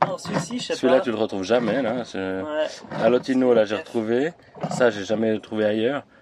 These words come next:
Speaker 2: Et puis ça, il y en avait beaucoup, mais, euh, pas ailleurs non plus.
Speaker 1: Bon,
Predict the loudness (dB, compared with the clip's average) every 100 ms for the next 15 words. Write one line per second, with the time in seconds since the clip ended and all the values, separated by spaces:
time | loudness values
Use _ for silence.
0 | _ -12 -10 -2 0 2 2 0 -4 -4
1 | -2 2 0 0 -2 -4 -2 -2 0 -2
2 | -4 -4 -6 -8 -12 -6 -4